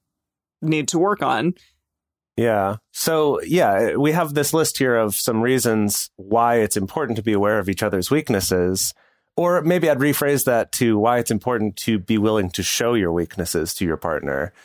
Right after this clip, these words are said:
Speaker 2: Uh, and the first one here is exactly what you were just talking about, Emily. It's that at the beginning of a relationship, especially, it's tempting to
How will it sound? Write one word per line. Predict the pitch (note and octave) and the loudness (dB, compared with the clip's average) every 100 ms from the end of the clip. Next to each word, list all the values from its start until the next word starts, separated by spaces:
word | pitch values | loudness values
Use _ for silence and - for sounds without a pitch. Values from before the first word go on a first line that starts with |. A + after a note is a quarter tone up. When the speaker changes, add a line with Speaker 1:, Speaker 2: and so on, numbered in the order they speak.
| - - - _ - | -20 -20 -20 _ -4
Speaker 2:
Uh, | A#2 A#2 | 0 0
and | B2 B2 | 2 0
the | |
first | A#2 G#3+ - | 0 -2 0
one | B2 | 0
here | G#2+ A2+ A2+ | 0 2 2
is | G#2 G#2+ | 0 -2
exactly | G2+ B2 A2+ A#2 | 0 -2 0 0
what | G#2 A2 | 0 0
you | |
were | G#2 | -2
just | G2 - | -2 -4
talking | C#3+ G#2 | -4 -2
about, | F2 F2 | 0 0
Emily. | E2 E2+ F2 F2+ - | -2 -2 -2 -2 -2
It's | A2+ G#2+ - - - - _ _ _ - | -2 -2 -4 -6 -10 -20 _ _ _ -2
that | A#2+ - B2+ | -2 0 -4
at | - | -4
the | |
beginning | A#2+ B2+ C#3 D3+ | -2 0 0 0
of | A#2+ | 0
a | |
relationship, | A#2 A#2 B2 A#2+ G#2 G2+ F#2 | 0 0 0 -2 -2 -2 -2
especially, | - B2+ C3 G2+ F#2 E2 E2 - | -2 -2 -2 0 0 0 -4 -4
it's | G2+ - | -4 -2
tempting | - A#2+ A2+ A2 | -4 -2 -2 -2
to | G2+ | -2